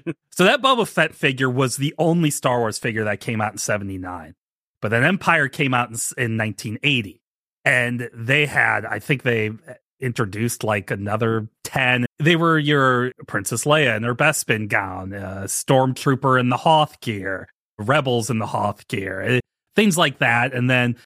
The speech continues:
Speaker 2: eighty-one, they came out with some of the background guys, the Ugnaughts, the little weird creatures of Bespin that tear apart C three P O. <clears throat>
Speaker 1: Oh.
Speaker 2: Lobot, the most kick-ass looking bald dude with the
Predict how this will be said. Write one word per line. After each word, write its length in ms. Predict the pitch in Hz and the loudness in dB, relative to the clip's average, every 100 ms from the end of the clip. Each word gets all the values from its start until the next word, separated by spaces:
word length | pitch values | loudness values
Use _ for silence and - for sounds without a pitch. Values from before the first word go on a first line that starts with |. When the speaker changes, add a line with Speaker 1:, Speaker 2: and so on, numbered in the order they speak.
| _ _ - | _ _ -2
Speaker 2:
eighty-one, 680 | 127 127 131 151 160 160 | 0 2 4 6 6 4
they 100 | 135 | 2
came 260 | 127 143 123 | 0 -2 0
out 160 | 120 120 | 0 -2
with 120 | 123 | -4
some 160 | 110 | -4
of 40 | 113 | -2
the 80 | 127 | 0
background 640 | 190 165 - 127 110 107 | 0 -2 0 0 0 -2
guys, 540 | 117 98 87 90 95 | -2 -2 -6 -12 -8
the 340 | 120 110 107 - 185 | -4 0 -2 2 4
Ugnaughts, 600 | 175 139 123 101 90 - | 4 4 2 0 -4 -2
the 100 | 113 | 0
little 280 | 123 117 | 2 0
weird 360 | 113 123 120 107 | 0 2 2 0
creatures 400 | - 117 123 110 | -4 -2 -2 -2
of 100 | 104 | -2
Bespin 400 | 113 110 - 110 | 0 -2 -2 -6
that 140 | 104 | -6
tear 220 | - 120 107 | -4 -4 -4
apart 300 | - 107 - | -4 -4 -4
C 220 | - 104 | -6 -4
three 260 | 151 147 | 2 2
P 240 | 131 117 95 | 2 -4 -6
O. 180 | 90 - | -8 -16
<clears throat> 60 | _ _ _ - | _ _ _ -4
Speaker 1:
Oh. 440 | 214 202 165 151 131 | 0 2 0 0 4
Speaker 2:
Lobot, 540 | 160 160 139 117 107 | 4 6 4 2 0
the 60 | 127 | 0
most 260 | 123 120 - - - - - | 0 0 -4 -10 -10 -10 -6
kick-ass 460 | 165 - 131 131 | -4 2 2 2
looking 240 | 135 135 113 | -2 -2 0
bald 340 | 123 120 120 | 2 0 0
dude 260 | 127 117 113 | 0 0 -2
with 200 | 117 - | -6 -2
the 300 | 123 113 | 0 0